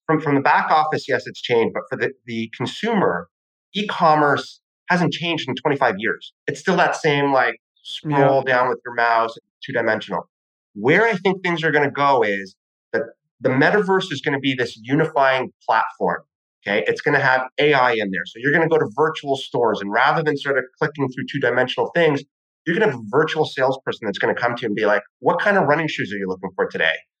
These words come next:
Speaker 1: Let me show you some things that might appeal to you." And you'll be able to use your avatar and have a look, spin it around three-dimensionally, I think you'll be able to do all your
Speaker 2: Yeah.
Speaker 1: banking, your shopping, and for sure Amazon is gonna come out with their own metaverse. Just like Walmart has been filing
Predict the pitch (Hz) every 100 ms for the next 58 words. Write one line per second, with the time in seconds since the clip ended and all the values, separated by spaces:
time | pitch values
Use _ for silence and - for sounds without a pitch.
0 | _ _ - 160 180 175 170 160 151 139
1 | 147 147 143 131 131 - - 127 131 -
2 | 104 - _ _ _ _ _ _ 123 123
3 | 127 127 - 143 175 175 165 131 127 160
4 | 151 - 117 113 110 - 123 120 117 110
5 | - 95 104 95 110 135 131 - - 120
6 | 113 107 110 110 104 107 101 110 131 131
7 | 131 123 123 123 _ _ _ 98 143 139
8 | 101 110 110 98 95 98 95 98 90 -
9 | 98 139 147 147 135 131 95 - - 123
10 | 127 135 131 131 _ 131 131 165 - -
11 | - 175 175 160 120 120 113 104 101 98
12 | 92 107 95 104 95 90 - 95 95 90
13 | 87 80 82 - - - 160 139 110 120
14 | 131 135 131 123 120 101 113 113 110